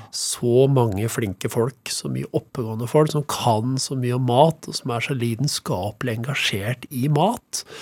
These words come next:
Og vi ser jo det at forbrukerne er også <clears throat> stort sett veldig opptatt av dyrevelferd,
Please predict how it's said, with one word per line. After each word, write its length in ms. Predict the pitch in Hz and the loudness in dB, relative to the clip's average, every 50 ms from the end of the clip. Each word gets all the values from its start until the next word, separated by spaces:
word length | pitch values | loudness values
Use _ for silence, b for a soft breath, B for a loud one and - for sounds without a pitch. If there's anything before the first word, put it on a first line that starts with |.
| B B B B B B B B B B | B B B B B B B B B B
Og 80 | - 160 | 6 6
vi 80 | 170 | 6
ser 300 | - - - - 120 123 135 | 6 4 -2 0 2 4 4
jo 60 | 135 | 4
det 100 | 120 120 | 6 6
at 220 | 123 127 127 - - | 4 4 2 0 -2
forbrukerne 720 | - - 139 113 107 110 113 110 113 - - 127 117 117 | 2 4 4 4 4 2 0 -2 -2 0 0 0 2 2
er 80 | 123 110 | 2 0
også 240 | - - - 143 - _ _ _ _ _ _ - | 0 -2 -4 -4 -6 _ _ _ _ _ _ 4
<clears throat> 260 | 226 214 269 226 196 170 - - | 6 6 6 4 4 2 0 -2
stort 260 | - 131 120 135 - | -4 -4 -4 -2 0
sett 240 | - 135 131 - - b b b b b b b b b b _ - | 0 -2 -2 -2 -10 b b b b b b b b b b _ 0
veldig 360 | 117 123 127 117 104 101 117 | 4 4 6 6 4 4 2
opptatt 480 | 113 104 - - - - - - - - | 0 0 -2 -6 -4 -4 -4 -4 -2 -2
av 160 | - - 131 | 0 0 2
dyrevelferd, 640 | 127 127 104 101 101 98 98 - 156 208 285 233 | 2 2 2 2 0 -2 0 2 2 2 2 0